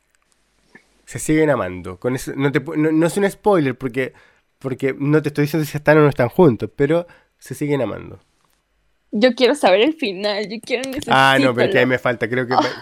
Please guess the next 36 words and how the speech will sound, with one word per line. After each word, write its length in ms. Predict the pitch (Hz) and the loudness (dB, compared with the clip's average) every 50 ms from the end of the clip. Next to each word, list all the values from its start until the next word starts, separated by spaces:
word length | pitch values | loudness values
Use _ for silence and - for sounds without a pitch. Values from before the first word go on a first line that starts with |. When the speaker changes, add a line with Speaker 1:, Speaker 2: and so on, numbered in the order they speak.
| - - - _ | -18 -20 -16 _
Speaker 1:
no 80 | - 131 | -8 -4
sé 100 | 123 160 170 | -4 -2 -2
si 20 | 147 | 0
son 180 | 170 160 151 139 | 0 0 2 2
nueve 240 | 139 151 165 180 | 2 2 2 2
o 60 | 175 160 | 0 2
diez 200 | 147 156 143 135 | 2 2 0 0
libros, 460 | 127 123 117 104 101 104 104 - - | -2 -4 -4 -4 -6 -8 -10 -8 -10
entonces... 540 | 117 107 - 131 131 127 - 143 139 139 - | -8 -6 -6 -8 -8 -6 -6 -4 -4 -4 -4
Eh, 160 | 123 131 123 123 | -4 -4 -2 0
Speaker 2:
Son 200 | - 285 240 233 | 2 2 2 0
como 220 | 226 254 277 311 359 | 0 0 0 0 2
nueve, 480 | 294 208 196 202 202 214 220 220 196 - - | 2 0 2 2 2 2 0 0 -2 -2 -6
s-, 240 | 220 - - - - - | -8 -12 -14 -16 -12 -8
creo 120 | - 254 | -6 -4
que 100 | 285 415 | -4 -4
son 160 | 427 - 427 403 | -4 -2 0 2
Speaker 1:
sí, 40 | |
Speaker 2:
diez 220 | 370 359 392 - 294 | 4 4 4 2 0
libros. 340 | 247 202 190 185 147 127 120 | -2 -2 -2 -4 -8 -8 -8
Speaker 1:
sí, 60 | 120 | -12
sí. 220 | - - - 117 113 | -16 -14 -14 -4 0
Yo 100 | 131 143 | 2 2
los 160 | 156 160 170 | 2 2 2
tengo, 240 | 170 170 160 160 151 | 2 2 2 2 0
los 160 | 135 127 - | 0 0 0
tengo 240 | - 147 143 143 135 | 0 0 2 2 4
todos, 560 | 151 165 170 175 175 185 - - - - _ _ _ _ _ _ - _ _ _ _ _ _ - | 4 4 6 4 2 0 -4 -10 -18 -20 _ _ _ _ _ _ -20 _ _ _ _ _ _ -10
eh, 380 | 110 113 113 113 110 110 107 - | -8 -6 -6 -4 -6 -6 -4 -2
es 200 | 123 120 120 - | 0 0 0 -2
el 160 | - 123 110 - | -4 -6 -6 -6
que 100 | - 123 | -6 -6
me 120 | 120 113 | -4 -4
toca 200 | 120 127 - 123 | -4 -4 -4 -2
leer 260 | 120 117 120 127 123 | -2 -2 -2 -2 -2
ahora, 420 | 120 123 135 151 156 160 175 170 | -2 -2 -4 -4 -4 -6 -6 -8